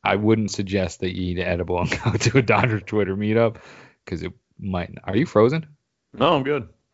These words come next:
Speaker 1: All right. But, uh, yeah, Chris, man, we'd love to have you out here, man. Um, I'd love to smoke some legal weed with you and, um, and, uh, go to a game. So wh-, if you wanna do it, man, I'd love to have you out. And, uh,
Speaker 2: I think
Speaker 1: show
Speaker 2: I
Speaker 1: you.
Speaker 2: have to go now.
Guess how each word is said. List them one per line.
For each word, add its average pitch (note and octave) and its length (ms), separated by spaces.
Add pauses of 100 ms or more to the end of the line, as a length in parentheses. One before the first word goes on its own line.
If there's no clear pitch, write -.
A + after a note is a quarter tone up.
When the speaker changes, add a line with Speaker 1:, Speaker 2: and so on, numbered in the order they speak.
Speaker 1:
All F2 60
right. E2 160 (500)
But, G#2+ 160
uh, G#2+ 80
yeah, A2+ 220
Chris, G#2+ 280
man, G#2+ 220
we'd A#2 180
love G#2+ 200
to G2 80
have G2+ 220
you G#2 180
out G2 160
here, G2 200
man. G2 480
Um, F2+ 600 (100)
I'd F2+ 120
love F#2 220
to F#2 600
smoke F#2+ 340
some F2+ 340
legal F#2 380
weed F2+ 200
with F2+ 200
you F2+ 220 (140)
and, F2 440
um, E2+ 380 (680)
and, F2 440
uh, D#2+ 180
go F2+ 240
to E2+ 120
a E2 60
game. E2+ 360
So E2+ 360 (100)
wh-, F#2+ 180
if F#2+ 120
you G2 120
wanna G2+ 200
do G#2 180
it, G2 60
man, G2+ 300 (840)
I'd F2+ 300
love F2 200
to - 60
have E2+ 200
you E2+ 80
out. D#2+ 220 (280)
And, F2 300
uh, E2+ 80
Speaker 2:
I F2 80
think - 180
Speaker 1:
show G2 60
Speaker 2:
I E2+ 40
Speaker 1:
you. F2 60
Speaker 2:
have A2+ 200
to F#2 60
go E2+ 200
now. F2 340